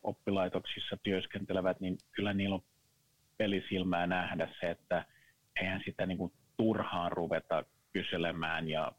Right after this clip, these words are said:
paimentamaan ja tukemaan, että varmaan teilläkin omissa ryhmissänne, että näette aika nopeasti, että ketkä pärjää, pärjää ilman mitään tukea ja missä sit olisi ehkä tarpeen vähän auttaa ja jeesata, että pysyy kärryillä.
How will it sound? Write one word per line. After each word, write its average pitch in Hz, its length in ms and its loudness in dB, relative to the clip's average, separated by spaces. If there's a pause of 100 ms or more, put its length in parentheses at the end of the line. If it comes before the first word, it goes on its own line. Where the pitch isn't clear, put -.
paimentamaan 82 760 -2
ja 76 200 0 (560)
tukemaan, 85 640 0
että - 340 -4 (540)
varmaan 92 300 0
teilläkin 90 480 -2
omissa 87 380 0
ryhmissänne, 82 640 -4
että - 280 -4 (280)
näette 85 340 -2
aika 87 200 -2
nopeasti, 82 540 -4
että - 120 -12
ketkä - 340 -8
pärjää, 80 400 -2 (840)
pärjää 131 220 4
ilman 120 300 6
mitään 104 320 2
tukea 98 320 -2
ja 92 140 2
missä 95 380 -2
sit - 140 -4 (340)
olisi 92 260 -6
ehkä - 220 -10
tarpeen 85 540 -2 (720)
vähän 87 240 -4
auttaa - 460 -2
ja - 280 -4
jeesata, 82 500 -4
että - 200 -10
pysyy 87 380 -6
kärryillä. - 640 -6